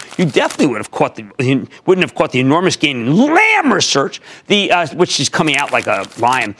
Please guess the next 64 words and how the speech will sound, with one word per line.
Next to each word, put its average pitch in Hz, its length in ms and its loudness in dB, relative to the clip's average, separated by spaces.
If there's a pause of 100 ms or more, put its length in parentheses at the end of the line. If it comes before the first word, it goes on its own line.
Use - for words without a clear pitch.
(160)
The 151 80 -2
semiconductor 196 640 2
capital 139 260 -2
equipment 139 340 -2
market 107 300 -4
that's - 220 -10
rallied 131 320 0
six, - 340 -6 (140)
market, 151 240 0
it's - 240 -12
rallied 170 240 0
sixty - 320 -4
points, - 240 -12
sixty 294 200 0
points 254 320 -4 (200)
since 160 180 -2
everyone 151 320 0
started 139 240 0
worrying 131 260 2
about 110 160 0
how 123 140 0
this 127 240 -8
business 151 440 -2 (260)
would 147 100 2
hold 139 240 0
up - 140 -4
in 113 80 -4
the 98 40 -10
second - 340 -4
half. 104 280 -6 (240)
Now 202 300 2
it - 40 -6
looks - 200 -2
like 151 120 0
the 131 60 -6
second 127 300 -4
half 113 160 -6
will 110 60 -6
be 104 100 -14
terrific. 107 340 -6
Then 311 140 2
there's 311 160 0
Home 151 240 0
Depot. - 340 -2 (200)
Shouldn't 427 340 -2
this 427 140 2
stock - 260 -2
be 180 80 -2
getting 165 260 0
slammed 190 380 0
by 165 80 0
the 127 80 -4
very 175 260 2
issues 196 220 0
that 151 160 -2
the - 40 -6
Wall 147 140 2
Street 156 160 -10
Journal 160 220 0
says 147 240 -2
are - 20 -8
plaguing 180 240 0
our 117 100 0
economy? 185 380 -2